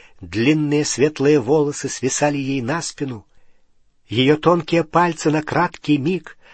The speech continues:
сжали под столом запястье Люциуса. Ощутив это прикосновение, Малфой сунул руку под мантию,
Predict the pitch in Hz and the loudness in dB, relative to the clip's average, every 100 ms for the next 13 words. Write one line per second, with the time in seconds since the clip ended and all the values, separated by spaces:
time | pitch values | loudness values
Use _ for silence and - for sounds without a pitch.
0 | - 98 - 127 165 156 160 156 - 147 | -10 -4 0 2 0 -2 -6 -4 0 2
1 | 156 120 151 165 165 - 143 143 151 180 | 2 -2 -2 -2 -4 -6 -4 -2 -2 -4
2 | - 131 120 - 82 - - - - - | -4 -4 -4 -8 -10 -14 -20 -20 -20 -12
3 | - 127 - 196 - 139 - - - 127 | -6 -4 -4 -4 -4 -6 -6 -10 -6 -6
4 | 113 - - - 117 143 131 131 123 - | -6 -8 -8 -4 -2 0 -2 -6 -8 -20
5 | - - - 104 131 131 - 123 123 - | -20 -16 -6 2 2 2 -4 -6 -6 -6
6 | 143 131 127 113 131 - 113 - 101 107 | -4 -2 -2 -4 -4 -6 -6 -4 -2 -4
7 | 143 131 - 131 | -6 -8 -8 -8